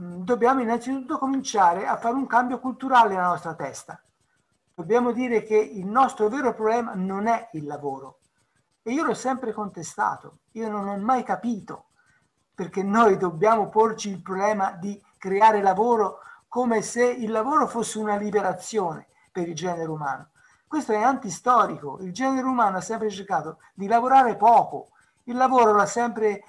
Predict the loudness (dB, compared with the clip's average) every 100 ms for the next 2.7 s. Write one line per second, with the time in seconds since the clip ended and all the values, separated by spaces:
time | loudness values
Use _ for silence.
0 | _ -8 -6 -4 -4 -6 -4 2 4 4
1 | 2 -2 -4 -4 2 2 2 -2 0 0
2 | 0 -2 0 0 -2 -12